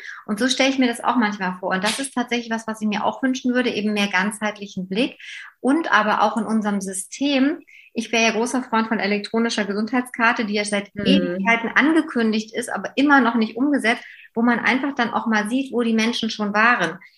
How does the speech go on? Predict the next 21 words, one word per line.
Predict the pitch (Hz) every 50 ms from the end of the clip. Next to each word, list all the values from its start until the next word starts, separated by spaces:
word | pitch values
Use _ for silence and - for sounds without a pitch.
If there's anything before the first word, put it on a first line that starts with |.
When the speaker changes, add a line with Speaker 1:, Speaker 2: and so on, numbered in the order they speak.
| _ _ _ _ -
Speaker 1:
Ähm, | - 208 202 196 190
weil | 202 202 202 196
wie | 226
du | 202 226 220
sagst, | 196 220 240 262 247 254 302 - - - - _ -
dann | - 214 202 208 220 214 208 -
gehst | 190 220 247 247 -
du | 247
vielleicht | 226 220 214 214
zum | - 208 202 214
Hautarzt, | 247 285 302 - - 208 - -
der | - 202
hat | 202 202
die | - 196 202
Vorgeschichte | - 247 262 277 285 285 277 - 220 220 - 202 190
nicht, | 202 214 208 -
kriegt | - 233 226 -
auch | - 202 -
keine | - 214 208 202 202
Briefe, | 196 190 214 254 294 330 - - 233 226 202
weil, | 202 196 202 202 202